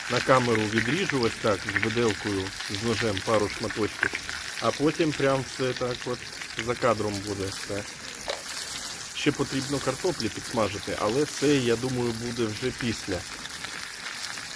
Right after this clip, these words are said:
Смажу вже, напевно, хвилин, не знаю, хвилин п'ятнадцять, може, двадцять. Полум'я зробив мінімальне, тому взагалі не хвилююсь,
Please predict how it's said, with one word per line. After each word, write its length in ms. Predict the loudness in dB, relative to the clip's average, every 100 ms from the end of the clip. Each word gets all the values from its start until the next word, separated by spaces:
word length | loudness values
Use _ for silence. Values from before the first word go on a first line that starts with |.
| -4 2
Смажу 440 | 6 6 6 2
вже, 300 | 0 2 2
напевно, 540 | 2 2 2 2 2
хвилин, 760 | -2 0 2 4 2 2 0 -2 -6 -6 -6 -6 -8 -10 -8 -6 -4 -2
не 60 | -2
знаю, 360 | -2 0 0 -2 -4 -6 -6 -6
хвилин 340 | -4 -2 -2 -2 0
п'ятнадцять, 600 | -2 0 0 0 -4 -2
може, 240 | -2 -2
двадцять. 420 | 0 0 0 -2 -6 -6 -6 -6 -8 -8 -8 -8 -8 -10 -10 -10 -10 -10 -10 -8 -8 -8 -8 -10 -8 -8 -8 -8 -10 -10 -8 4
Полум'я 460 | 6 8 6 4
зробив 340 | 2 0 0 0
мінімальне, 580 | -2 -2 0 2 2 2 -2 -6 -8 -8 -6 -8 -8 -10 -8 -6 -6 -2
тому 220 | 0 2
взагалі 440 | 2 0 2 0
не 120 | 0
хвилююсь, 460 | -2 -2 0 0 -2